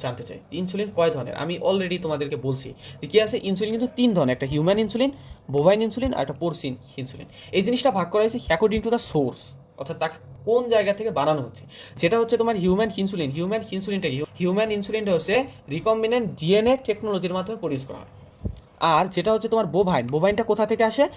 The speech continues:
বোভাইনটা আসে কাউ থেকে, অর্থাৎ গরু থেকে যেই ইনসুলিনটা আমরা প্রডিউস করি। আর যেটা হচ্ছে তোমার পোরসিন, পোরসিনটা কোথা থেকে আসে? পর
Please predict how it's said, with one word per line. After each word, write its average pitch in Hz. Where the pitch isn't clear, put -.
বোভাইনটা 175
আসে 214
কাউ 202
থেকে, 120
অর্থাৎ 135
গরু 214
থেকে 202
যেই 196
ইনসুলিনটা 151
আমরা 131
প্রডিউস 123
করি। -
আর 233
যেটা 170
হচ্ছে 202
তোমার 220
পোরসিন, 226
পোরসিনটা 208
কোথা 226
থেকে 214
আসে? 240
পর 185